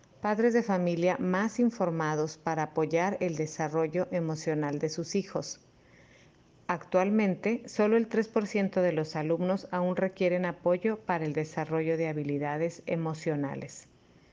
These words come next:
El propósito que se tenía previsto se logró, ya que se desarrollaron habilidades socioemocionales y se cuenta con recursos para enfrentar problemas cotidianos,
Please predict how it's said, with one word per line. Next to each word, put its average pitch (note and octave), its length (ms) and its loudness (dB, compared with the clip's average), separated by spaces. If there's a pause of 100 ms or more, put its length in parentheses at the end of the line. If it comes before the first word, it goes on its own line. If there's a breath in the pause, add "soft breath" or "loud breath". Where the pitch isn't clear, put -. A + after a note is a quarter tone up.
(380 soft breath)
El F3 160 0
propósito A3+ 640 2
que F#3+ 100 2
se D#3+ 160 -4
tenía D3+ 400 0
previsto F3+ 540 0
se G3+ 160 0
logró, D3 440 0 (440 loud breath)
ya F#3+ 160 0
que A3 80 0
se G#3+ 160 0
desarrollaron E3 680 0
habilidades D#3 640 0
socioemocionales D#3+ 1080 -2 (460 loud breath)
y G3 80 0
se G3+ 160 -2
cuenta A3 420 0
con A#3 160 2
recursos F#3 480 0
para F3+ 220 0
enfrentar D#3 580 -4
problemas F3 580 0
cotidianos, D3 800 -2